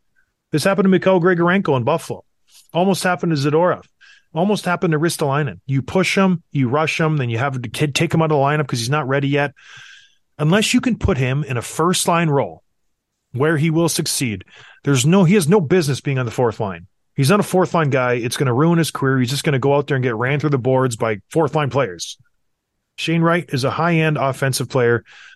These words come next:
Put him on the first line or send him back to juniors where he can light it up, go to the World Juniors, gain confidence, get stronger, increase that massive boulder on his shoulder that he talked about. He's gonna prove everybody wrong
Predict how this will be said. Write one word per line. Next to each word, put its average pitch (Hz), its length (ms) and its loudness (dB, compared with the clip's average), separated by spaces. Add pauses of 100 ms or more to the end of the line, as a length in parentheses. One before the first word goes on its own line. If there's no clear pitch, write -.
Put 180 140 0
him 233 80 0
on 247 60 2
the 240 60 2
first 208 300 0
line 165 340 0 (340)
or 101 60 -16
send - 520 0
him 156 60 2
back 147 200 0
to 139 60 -6
juniors 127 400 -2
where 113 120 0
he 110 60 0
can 104 160 -6
light 120 340 0
it 165 60 4
up, 139 200 0 (560)
go 135 180 2
to 208 60 4
the 214 60 4
World 196 280 4
Juniors, 143 520 -2 (540)
gain 147 240 2
confidence, 147 600 0
get 131 220 -2
stronger, 139 680 0 (500)
increase 170 460 0
that 190 180 0
massive 143 540 0
boulder 143 440 2
on 135 120 0
his 131 100 -2
shoulder 131 440 0
that 123 120 0
he 123 60 -2
talked 123 340 -4
about. 123 240 0
He's 120 140 -4
gonna 135 120 -2
prove 170 320 2
everybody 135 400 0
wrong 123 420 0